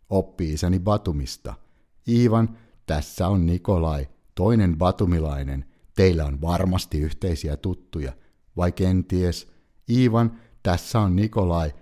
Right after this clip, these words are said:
jota ammuit päähän vuosikymmeniä sitten, mutta epäonnistuit kurjasti. Uhrisi nousi kuolleista."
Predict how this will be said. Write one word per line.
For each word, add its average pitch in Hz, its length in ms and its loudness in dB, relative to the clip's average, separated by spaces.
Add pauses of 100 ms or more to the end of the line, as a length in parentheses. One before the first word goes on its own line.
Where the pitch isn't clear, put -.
(160)
jota 123 280 0
ammuit 107 440 4
päähän 95 420 2
vuosikymmeniä 82 840 -2
sitten, 90 440 -4 (220)
mutta 113 260 -2
epäonnistuit 110 960 0
kurjasti. 85 720 -2 (320)
Uhrisi 127 480 4
nousi 87 340 2
kuolleista." 78 800 -4